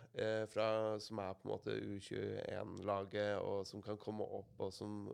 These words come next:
vokser og utvikler seg. Mens, eh, mens, eh, da, vanlig dødelige må kanskje nøye seg med én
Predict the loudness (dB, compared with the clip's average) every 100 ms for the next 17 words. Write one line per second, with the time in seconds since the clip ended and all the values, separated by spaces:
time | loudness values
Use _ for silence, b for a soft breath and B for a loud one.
0 | -4 -4 -4 -8 -6 -6 -6 -8 -8 0
1 | 0 0 b b b b b b 2 2
2 | 4 6 8 8 4 0 -2 2 4 6
3 | 4 4 6 6 6 6 4 4 4 6
4 | 6 6 4 4 2 0 -2 2 2 2
5 | 4 4 2 0 -2 -4